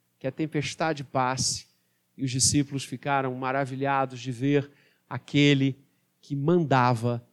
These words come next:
nas forças da natureza. Então, Marcos quer nos mostrar quem é Jesus. O objetivo do evangelho é esse. Jesus é aquele que tem comando,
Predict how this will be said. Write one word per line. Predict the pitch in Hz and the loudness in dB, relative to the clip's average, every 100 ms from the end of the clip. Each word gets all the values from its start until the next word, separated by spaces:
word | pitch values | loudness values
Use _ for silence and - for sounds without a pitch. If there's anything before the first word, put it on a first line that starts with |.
| _ _ | _ _
nas | 127 120 | -10 -10
forças | - 127 123 - 113 | -8 -4 -4 -4 -8
da | 117 110 | -6 -6
natureza. | 104 113 101 82 - - _ _ _ _ _ _ _ _ 135 | -6 -6 -8 -8 -14 -18 _ _ _ _ _ _ _ _ -8
Então, | 135 208 214 | 4 6 6
Marcos | 190 202 220 202 202 - | 4 2 2 0 -2 -2
quer | 214 214 202 | 2 2 2
nos | 190 | -4
mostrar | 196 185 - 214 214 208 - _ _ | -2 -2 -2 -2 -2 -2 -8 _ _
quem | 254 262 | 2 4
é | 247 | 4
Jesus. | 208 190 147 120 - - _ _ _ _ _ _ _ _ _ _ _ | 4 2 0 -6 -8 -18 _ _ _ _ _ _ _ _ _ _ _
O | - 185 | 2 2
objetivo | 190 220 - 269 233 | 4 0 2 2 4
do | 247 | 2
evangelho | 208 208 170 202 190 | 4 2 2 2 2
é | 165 | 0
esse. | 131 - - _ _ _ _ _ _ _ _ _ | -2 -8 -16 _ _ _ _ _ _ _ _ _
Jesus | 127 170 151 208 175 | 0 2 4 2 4
é | 165 | 2
aquele | - 175 175 165 | 2 2 2 2
que | - | -2
tem | 151 - 170 151 127 - _ _ | -2 2 4 2 0 -10 _ _
comando, | 185 160 156 156 139 117 | 2 4 6 6 4 -2